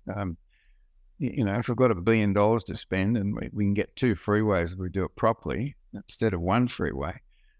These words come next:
um, then that's going to impact on the community. You know, it's much better to have two,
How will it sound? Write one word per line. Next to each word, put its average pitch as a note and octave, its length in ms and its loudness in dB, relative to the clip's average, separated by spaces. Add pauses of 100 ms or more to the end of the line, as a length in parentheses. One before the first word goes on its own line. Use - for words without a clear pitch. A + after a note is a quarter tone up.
(180)
um, A#2 520 -2
then B2 320 2
that's B2 260 0
going A#2+ 180 0
to A#2+ 100 0
impact A#2+ 400 0
on A#2 120 0
the A2 80 -2
community. A#2 640 -2
You F#2+ 100 -6
know, G2+ 120 -8
it's - 140 -12
much A2 220 -2
better F#2 240 2
to F#2 80 -2
have F2+ 200 -4
two, B2+ 360 0